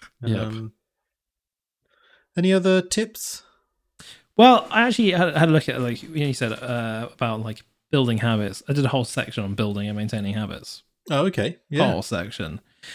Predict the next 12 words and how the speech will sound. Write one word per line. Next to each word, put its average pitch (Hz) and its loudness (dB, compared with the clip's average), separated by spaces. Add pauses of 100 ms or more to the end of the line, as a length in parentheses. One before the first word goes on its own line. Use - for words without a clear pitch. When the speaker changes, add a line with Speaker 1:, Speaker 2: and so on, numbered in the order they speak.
(640)
Speaker 1:
We've 165 8
covered 202 10
a 151 4
few 165 8
of 143 6
them 208 6
for - 6
building 139 6
self-discipline. 135 -2
So 127 -4
starting 135 4
small, 131 0